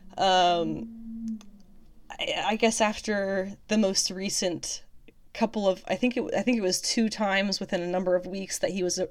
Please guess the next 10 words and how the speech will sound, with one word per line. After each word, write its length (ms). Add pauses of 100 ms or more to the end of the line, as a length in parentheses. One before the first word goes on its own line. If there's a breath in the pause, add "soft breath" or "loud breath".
that 140
they 120
were 200
arrested 380
in 140
Hawaii 560
for, 600
um, 540 (340)
disorderly 560
conduct 720